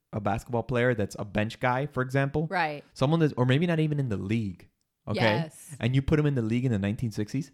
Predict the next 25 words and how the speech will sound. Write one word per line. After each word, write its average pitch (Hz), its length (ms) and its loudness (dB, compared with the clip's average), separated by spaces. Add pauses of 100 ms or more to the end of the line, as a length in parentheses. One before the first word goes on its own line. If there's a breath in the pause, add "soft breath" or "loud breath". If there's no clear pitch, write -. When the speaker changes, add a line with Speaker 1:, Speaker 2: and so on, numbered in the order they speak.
Speaker 1:
they'll 196 100 4
dominate. 190 480 -2 (180)
Speaker 2:
Yeah. 170 300 -4
Speaker 1:
They'll 165 100 0
dominate. 160 400 -2
Yeah. 185 200 -2
Are 147 100 2
there 151 160 2
other 151 160 0
players 147 380 -4
that 120 100 -2
probably 117 360 2
still 127 220 0
beat 117 260 -4
them 139 220 -4 (300 loud breath)
because 107 240 -2
they 101 80 0
were 98 120 0
just 101 380 -8 (920)
so - 400 -4
special? 107 480 -2
Like, 95 420 -4
you 107 140 -6
know, 90 320 -6 (960)
uh, 101 460 -8